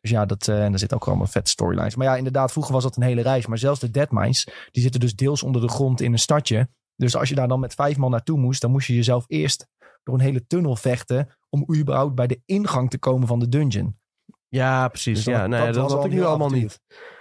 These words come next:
Speaker 2: Dus in die zin, eh, de quality of life verbeteringen zijn, eh, fantastisch. En, eh,
Speaker 1: Maar
Speaker 2: nou
Speaker 1: er
Speaker 2: ja,
Speaker 1: zijn
Speaker 2: als
Speaker 1: dus mensen die zeggen van, eh, Looking for Group verpest een beetje die ervaring.
Speaker 2: Ja.
Speaker 1: Dat je echt op avontuur gaat.
Speaker 2: Ja, daar ben ik echt niet mee eens.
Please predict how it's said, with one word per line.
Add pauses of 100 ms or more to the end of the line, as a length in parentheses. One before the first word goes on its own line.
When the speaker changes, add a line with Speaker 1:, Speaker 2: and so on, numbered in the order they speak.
(140)
Speaker 2:
Dus
in
die
zin,
eh,
de
quality
of
life
verbeteringen
zijn,
eh,
fantastisch. (520)
En, (120)
eh,
Speaker 1:
Maar
Speaker 2:
nou
Speaker 1:
er
Speaker 2:
ja,
Speaker 1:
zijn
Speaker 2:
als
Speaker 1:
dus
mensen
die
zeggen
van, (720)
eh,
Looking
for
Group
verpest
een
beetje
die
ervaring. (1300)
Speaker 2:
Ja.
Speaker 1:
Dat
je
echt
op
avontuur
gaat. (400)
Speaker 2:
Ja,
daar
ben
ik
echt
niet
mee
eens.